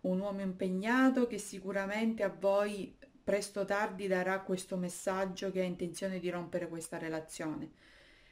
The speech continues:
Il fatto che rompe la relazione lo fa semplicemente per una questione economica e di agiatezza, perché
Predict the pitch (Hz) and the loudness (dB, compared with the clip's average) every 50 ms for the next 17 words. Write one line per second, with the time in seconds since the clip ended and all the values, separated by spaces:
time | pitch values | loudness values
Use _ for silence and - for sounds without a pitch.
0 | - _ _ _ _ _ _ _ _ _ - 180 - - - 226 233 233 - 240 | -20 _ _ _ _ _ _ _ _ _ -10 -10 -6 0 2 2 2 4 4 2
1 | 220 202 208 202 220 220 208 - 214 202 202 196 190 196 196 196 190 190 - - | 2 4 2 2 2 0 0 0 0 2 2 2 4 4 4 4 2 0 -2 -2
2 | 247 247 269 269 277 240 196 190 190 - 202 196 - - 196 185 - - 190 185 | 2 4 6 6 6 6 4 4 2 2 -2 -2 -2 -4 -6 -6 -6 -6 -8 -6
3 | - 202 196 202 202 208 202 190 196 185 185 180 180 180 180 180 180 - 185 180 | -4 -2 -2 -2 -2 -4 -2 0 0 0 0 0 -2 -2 -4 -4 -4 -4 -4 -4
4 | - - - 202 196 196 190 190 - - 190 180 185 185 180 185 190 190 196 196 | -4 -4 -2 -2 0 0 -2 -2 -2 -2 -4 -2 0 0 0 0 0 -2 -2 -2
5 | 190 180 185 185 175 - - 180 170 156 156 190 180 - - 185 185 180 - 185 | -2 -4 -2 -2 -2 0 0 -2 -4 -4 -4 -4 -4 -4 -2 -2 -2 -2 2 0
6 | 180 175 180 175 170 165 - - - 240 240 240 233 185 185 - - 190 180 165 | 2 2 2 0 -2 -2 -6 -6 -2 -2 -2 0 0 -2 -4 -2 0 0 0 0
7 | - | -2